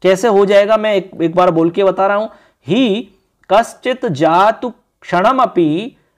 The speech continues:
अकर्मकृत न तिष्ठति, ये हमारा अन्वय हो गया पहली लाइन का। ठीक, आगे चलो, सेकंड लाइन में आपको लिखना होगा ही,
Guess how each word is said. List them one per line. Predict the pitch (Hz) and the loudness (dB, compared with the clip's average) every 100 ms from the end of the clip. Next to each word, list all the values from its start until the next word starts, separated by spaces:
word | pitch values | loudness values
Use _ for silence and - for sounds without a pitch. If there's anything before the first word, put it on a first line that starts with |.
| _ | _
अकर्मकृत | 170 196 233 240 226 214 226 226 220 214 208 190 202 _ - | 0 2 2 0 2 2 2 0 -2 -6 -6 -8 -10 _ -10
न | 170 208 220 - - | -4 -4 -4 -10 -10
तिष्ठति, | 202 - - - 226 196 - _ _ _ _ - | -10 -10 -12 -6 -2 -4 -6 _ _ _ _ -6
ये | 208 | -2
हमारा | 196 190 196 | 0 2 2
अन्वय | 175 165 196 | 0 0 0
हो | 170 | 0
गया | 160 214 | 0 -4
पहली | - 196 180 185 | -2 0 2 2
लाइन | 147 107 | 0 -4
का। | 101 - - _ _ _ _ _ _ | -10 -16 -20 _ _ _ _ _ _
ठीक, | - 320 320 _ _ _ _ - | -2 -2 -4 _ _ _ _ -2
आगे | 180 135 | 0 0
चलो, | - 135 277 - _ | -4 -6 -6 -10 _
सेकंड | _ 208 196 240 | _ -4 -2 0
लाइन | 226 226 226 | 2 2 2
में | 226 | 0
आपको | 208 214 | 0 0
लिखना | 202 185 202 | -2 0 0
होगा | 208 220 | 2 2
ही, | 151 180 117 | 0 0 -2